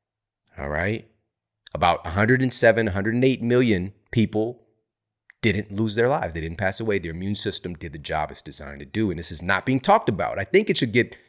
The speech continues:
just a little bit, it's a little, s-, a, a little shine.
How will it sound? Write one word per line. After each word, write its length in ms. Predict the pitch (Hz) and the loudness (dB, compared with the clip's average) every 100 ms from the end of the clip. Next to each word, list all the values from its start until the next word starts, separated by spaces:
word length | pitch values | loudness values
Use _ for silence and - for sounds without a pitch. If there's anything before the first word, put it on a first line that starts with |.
| _ | _
just 180 | - 180 | -2 -2
a 40 | 247 | 0
little 380 | 262 392 539 427 - | -2 -2 0 -2 0
bit, 240 | - - - _ _ _ _ - | 0 0 -4 _ _ _ _ -2
it's 160 | - | 2
a 80 | 143 | 4
little, 580 | 123 156 208 214 226 220 _ | 4 8 8 8 2 -4 _
s-, 220 | - - - _ 165 202 - | 0 0 0 _ -10 -8 -6
a, 100 | 123 190 - - | -6 -8 -12 -12
a 80 | |
little 320 | - 226 294 226 | -6 -2 0 2
shine. 240 | - - | 0 -2